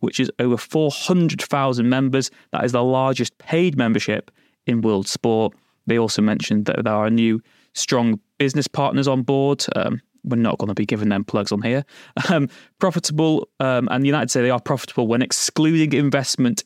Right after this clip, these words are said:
in players. However, there is still a net loss of twenty-five point eight million pound, which includes investment in players, aka amortization. Employee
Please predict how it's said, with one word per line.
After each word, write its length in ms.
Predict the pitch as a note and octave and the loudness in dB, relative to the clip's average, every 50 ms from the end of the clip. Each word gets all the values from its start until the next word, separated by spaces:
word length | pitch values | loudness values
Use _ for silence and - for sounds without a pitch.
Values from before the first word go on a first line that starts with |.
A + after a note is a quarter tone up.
| _ - | _ -2
in 180 | C3+ B2+ A#2+ | 0 0 -2
players. 720 | - - - - C#3 B2+ A#2+ G#2 F#2+ - - - - - _ _ _ _ _ _ _ _ _ _ _ _ _ _ _ - | -4 -4 -4 -2 0 0 0 0 -2 -2 -4 -6 -6 -8 _ _ _ _ _ _ _ _ _ _ _ _ _ _ _ -6
However, 500 | - C#3 C3+ C3+ A2+ G#2+ A2+ C3 F#3+ - _ _ _ _ _ _ | -2 0 0 2 2 2 2 0 0 -2 _ _ _ _ _ _
there 160 | - A#2 A#2 | 0 0 0
is 80 | A2+ - | 0 0
still 200 | - - D3+ D#3+ | 0 2 2 2
a 40 | E3 | 2
net 180 | D#3 C#3 - | 2 0 0
loss 260 | - A#2+ D3 D3+ - - | 0 -2 -2 -2 -4 -6
of 140 | - C#3+ - | -6 -6 -6
twenty-five 800 | - - D3 C#3 C3 - C3 - - C3 B2+ B2 A#2+ A2+ - - _ _ _ _ - | -4 -2 -2 -2 -2 -2 -4 -2 -2 0 0 0 0 -2 -4 -8 _ _ _ _ -4
point 240 | - B2+ A2+ - - _ - | -2 -2 -2 -2 -6 _ -4
eight 300 | C3 B2+ C3 - - - - | -2 -2 -2 -2 -4 -6 -4
million 400 | - C3 B2+ A#2+ A2 G#2+ A2 A2 | 0 2 2 4 4 4 2 2
pound, 420 | G#2 - - B2 A#2+ B2 C3+ C#3 C3+ | 0 -2 -2 0 2 2 2 2 2
which 180 | - - - | 0 0 0
includes 440 | C3+ B2 G#2+ - - C#3+ C#3 C#3 - | 0 0 0 2 2 2 2 2 0
investment 680 | - B2 C3 A#2 B2 A#2 - - - A2+ G#2+ G2 - - _ - | 0 0 2 2 0 -2 -2 0 0 0 0 0 -4 -8 _ -4
in 120 | B2 A#2+ A2 | -4 -4 -2
players, 460 | - - C3 B2+ C3+ C#3+ D3+ D3 - - - _ _ _ - - | -2 0 0 2 2 2 0 0 -4 -8 -14 _ _ _ -6 -4
aka 440 | G#2+ G#2+ - - - G#2+ G#2 G#2+ - - | -2 -2 -2 -2 -2 -2 -2 -2 -4 -4
amortization. 1200 | - B2+ B2 A#2+ A#2+ A2+ A2 - - - A2 G#2+ G#2+ G#2+ G#2+ B2+ C#3+ D#3 D#3+ - - E3+ E3 D#3 - _ - - - - - - - | -2 0 0 2 2 0 0 -2 -2 -2 -2 0 0 0 0 0 0 0 0 0 0 0 0 0 -4 _ -14 -20 -20 -20 -20 -6 -4
Employee 460 | - D3 - - - F#3 F#3 F#3 - | -2 -2 -2 0 0 2 2 2 0